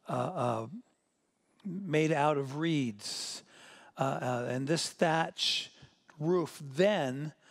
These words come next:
they would pack on top of it manure. And that manure would harden and dry, and then they would put a, a hard, uh, uh, surface on top of the manure. And what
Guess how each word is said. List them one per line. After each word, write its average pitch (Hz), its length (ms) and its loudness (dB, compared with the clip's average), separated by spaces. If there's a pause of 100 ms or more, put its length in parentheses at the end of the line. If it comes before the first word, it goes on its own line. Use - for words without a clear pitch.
(280)
they 156 140 4
would 143 220 -2
pack 160 340 2
on 147 260 0
top 170 340 2
of 123 200 0
it 131 180 0 (540)
manure. 185 760 2 (1200)
And 156 180 2
that 185 300 4
manure 185 680 2
would 143 200 0
harden 170 800 0
and 147 220 -4
dry, 156 560 2
and 123 200 0
then 151 160 2
they 160 120 2
would 143 260 -4
put 156 160 0
a, 131 160 0 (560)
a 143 60 -2
hard, 151 520 4 (140)
uh, - 40 -4
uh, 127 600 -4
surface 160 680 0
on 135 140 -2
top 139 320 0
of 131 100 -4
the 135 140 -4
manure. 151 640 0 (1300)
And 175 180 4
what 226 260 4